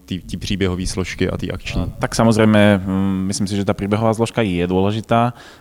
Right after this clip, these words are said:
Speaker 2: na to, aby ten hráč, eh, nějakým způsobem odhaľoval
Speaker 1: No.
Speaker 2: nadchádzajúce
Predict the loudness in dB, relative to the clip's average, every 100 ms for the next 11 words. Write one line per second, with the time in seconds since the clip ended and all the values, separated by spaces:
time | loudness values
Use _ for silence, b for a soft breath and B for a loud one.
0 | -8 -2 0 0 -2 0 0 2 0 0
1 | -4 -8 -2 0 2 2 0 -4 -6 -8
2 | -8 -6 -2 0 0 -2 -4 -2 0 2
3 | 0 -2 -12 -18 -4 -2 -2 -2 0 0
4 | 0 0